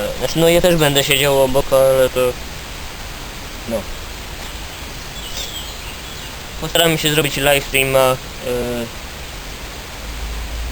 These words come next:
z World of Tanksa albo z jakiejkolwiek innej gry. Możecie w komentarzach proponować, jaką, jaką grę byście chcieli.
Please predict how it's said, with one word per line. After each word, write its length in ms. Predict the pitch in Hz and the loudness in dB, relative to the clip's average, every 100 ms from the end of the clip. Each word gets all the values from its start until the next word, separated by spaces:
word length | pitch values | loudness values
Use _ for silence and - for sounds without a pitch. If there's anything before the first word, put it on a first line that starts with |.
| 139 | -2
z 220 | 139 139 | 2 4
World 200 | 143 147 | 4 2
of 100 | 151 | 2
Tanksa 280 | 156 139 147 | 0 0 4
albo 200 | 143 135 | 4 4
z 40 | 135 | -2
jakiejkolwiek 500 | - 135 156 143 139 | -4 2 2 4 4
innej 400 | 151 151 151 131 | 4 6 4 4
gry. 220 | 139 180 - - - - - - - - | 4 4 0 -10 -10 -10 -10 -10 -10 0
Możecie 260 | - 156 156 | 0 2 0
w 40 | |
komentarzach 420 | 151 151 143 147 | 2 2 4 2
proponować, 520 | - 127 143 151 123 127 | 0 0 2 2 2 0
jaką, 160 | 127 104 98 | -2 -2 -4
jaką 220 | 131 135 | 0 2
grę 140 | 135 | 2
byście 220 | 127 127 | 0 -2
chcieli. 280 | 135 147 156 | -2 0 0